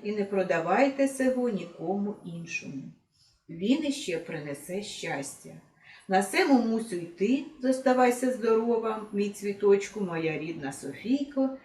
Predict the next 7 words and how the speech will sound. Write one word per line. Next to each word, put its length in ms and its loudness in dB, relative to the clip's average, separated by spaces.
і 120 -8
будьте 520 -6
щасливі». 840 -10
Щось 360 -10
на 120 -6
кшталт 600 -4
поцілунку 1000 2